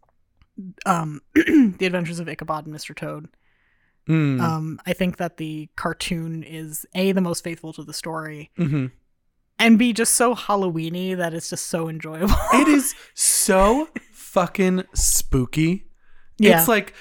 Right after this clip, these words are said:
Speaker 2: we have said this many times on the podcast, but <clears throat> the animation in that movie, I think,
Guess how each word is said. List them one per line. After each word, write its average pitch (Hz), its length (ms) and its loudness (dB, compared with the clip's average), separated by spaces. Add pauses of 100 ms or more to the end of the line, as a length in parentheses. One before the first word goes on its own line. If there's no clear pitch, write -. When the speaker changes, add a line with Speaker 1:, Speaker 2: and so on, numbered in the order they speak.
(280)
Speaker 2:
we 226 160 8
have 311 160 6
said 185 240 2
this 175 180 2
many 151 260 2
times 117 380 -2
on 120 100 0
the 113 80 -4
podcast, 120 640 -4
but 202 380 2
<clears throat> - 40 -4
the 240 680 4
animation 208 580 4
in 180 80 4
that 160 320 2
movie, 156 760 4 (720)
I 233 160 6
think, 330 440 0